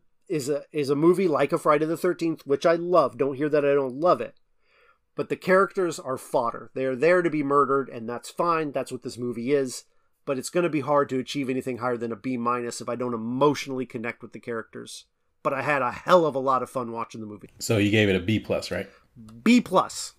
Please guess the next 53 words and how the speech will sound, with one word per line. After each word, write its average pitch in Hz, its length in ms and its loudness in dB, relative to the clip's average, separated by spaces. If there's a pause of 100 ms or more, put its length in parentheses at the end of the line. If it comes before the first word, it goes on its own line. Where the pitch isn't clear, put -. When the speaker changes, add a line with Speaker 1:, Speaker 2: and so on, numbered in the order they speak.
Speaker 1:
is 135 160 -8
the 147 120 0
official 170 360 0
grade. 131 320 -4 (1000)
Speaker 2:
I'm 98 160 0
cool 87 220 -4
with 73 120 -12
that. - 260 -6 (200)
I 92 500 0 (200)
definitely 101 400 2
accept - 400 -4
that 90 200 -4
grading. 78 360 -10 (180)
I 92 260 -2
thought 95 220 0
it 92 60 0
was - 20 10
Speaker 1:
Well, 233 100 12
Speaker 2:
an 226 80 12
Speaker 1:
it - 20 10
doesn't 208 280 6
Speaker 2:
excellent 214 200 8
Speaker 1:
matter. 113 80 -6
Speaker 2:
film, - 160 -16
too. - 40 -20 (1200)
Oh, 233 100 8
that's 190 220 8
true. 117 120 6
I 110 60 8
mean, 117 160 6
it 113 60 6
really 123 240 8
doesn't 95 300 6
matter. 98 360 0 (280)
But 208 220 6
Speaker 1:
Let's 196 140 6
Speaker 2:
I 277 40 4
Speaker 1:
just 127 120 6
Speaker 2:
am 120 60 4
Speaker 1:
reiterate. 190 600 4 (440)
I 196 200 12
get 185 180 4
Speaker 2:
<laughs> - 0 -
Speaker 1:
to 143 80 2
choose. 147 520 -2
You 180 180 0
gave 190 240 8
the 180 120 2
movie. 175 480 2
It's 151 160 -4
a 175 60 -2
B 190 220 -2
plus. - 520 -4